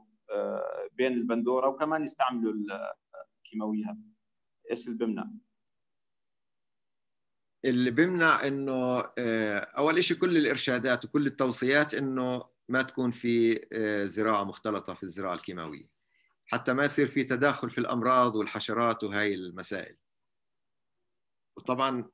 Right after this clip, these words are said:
Speaker 2: هذه
Speaker 1: أنت
Speaker 2: توصيات، آه، توصيات الشركات وتوصيات الجامعات. لما إحنا درسنا، يعني إحنا درسنا هذا الشيء، أنا درست، آه، آه، العلوم الزراعية ست سنين،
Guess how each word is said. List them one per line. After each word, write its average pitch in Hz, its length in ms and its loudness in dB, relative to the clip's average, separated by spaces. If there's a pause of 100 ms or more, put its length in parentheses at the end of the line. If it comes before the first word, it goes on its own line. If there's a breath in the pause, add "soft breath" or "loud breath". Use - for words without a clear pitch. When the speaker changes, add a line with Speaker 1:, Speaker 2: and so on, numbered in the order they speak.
Speaker 2:
هذه 131 160 0
Speaker 1:
أنت 120 100 -4
Speaker 2:
توصيات، 131 720 0
آه، 113 340 0 (1900)
توصيات 131 420 2
الشركات 131 600 2
وتوصيات 135 600 2
الجامعات. 156 680 4
لما 139 160 0
إحنا 143 180 0
درسنا، 135 540 0
يعني 120 140 2
إحنا 120 180 -6
درسنا 131 460 2
هذا 120 80 2
الشيء، 113 360 -2
أنا 113 100 -2
درست، 127 500 -2
آه، 113 320 0 (840 soft breath)
آه، 104 400 2
العلوم 113 340 2
الزراعية 123 500 4
ست - 260 -8
سنين، 117 380 -4